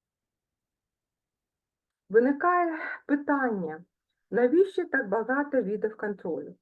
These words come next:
І ще раз повторюю. Але студент другого курсу на третьому семестрі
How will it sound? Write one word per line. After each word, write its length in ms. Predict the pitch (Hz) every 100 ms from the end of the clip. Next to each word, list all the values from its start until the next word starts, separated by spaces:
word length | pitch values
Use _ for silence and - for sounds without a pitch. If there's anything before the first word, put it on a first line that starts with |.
| _ _ _ _ _ _ _
І 80 | -
ще 220 | 190 220
раз 160 | 190 185
повторюю. 720 | - 170 - 156 147 - 180 - _ _ _ _ _
Але 460 | - 247 277 311 302 285 - - - _ -
студент 680 | - 277 285 262 320 294
другого 500 | 233 285 294 254 233
курсу 640 | - - 339 320 - - - _ - _
на 120 | 208
третьому 580 | 254 254 285 285 247 214 - _ _ -
семестрі 720 | 233 240 320 339 - 170